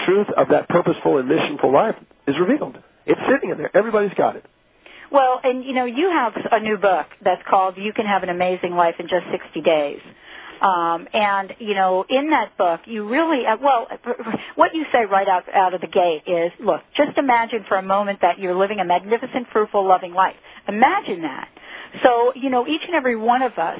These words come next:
Speaker 2: the, you know, when we don't do the things that would help us imagine that,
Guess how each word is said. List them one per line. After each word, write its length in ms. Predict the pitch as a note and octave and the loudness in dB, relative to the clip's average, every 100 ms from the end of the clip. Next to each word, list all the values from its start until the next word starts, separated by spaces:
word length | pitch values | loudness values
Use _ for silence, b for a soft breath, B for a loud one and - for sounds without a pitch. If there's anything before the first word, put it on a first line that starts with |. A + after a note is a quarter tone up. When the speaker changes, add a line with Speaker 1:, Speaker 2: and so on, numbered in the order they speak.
| - G#3+ | -14 -2
Speaker 2:
the, 180 | G#3 F#3+ | -2 -2
you 120 | A#3 G#3 | -8 -2
know, 100 | F#3+ | 0
when 220 | G#3 G3+ | -2 -4
we 100 | G#3 | -8
don't 380 | F#3 C#4 D4 B3 | 0 0 0 -8
do 180 | A#3+ | -6
the 140 | G3+ G#3 A3 | -4 -4 -2
things 400 | G3 F3 E3 E3+ - | -4 -4 -8 -4 -2
that 160 | F#3+ | 0
would 120 | F#3 | -2
help 300 | - - D#4 - - | -4 -2 -2 -4 -4
us 180 | F3 - - | -4 -4 -12
imagine 560 | F3 D#3+ D#3+ D#3 D#3 | -4 -2 -2 -6 -6
that, 320 | D3+ C#3+ D#3 | -4 -4 -4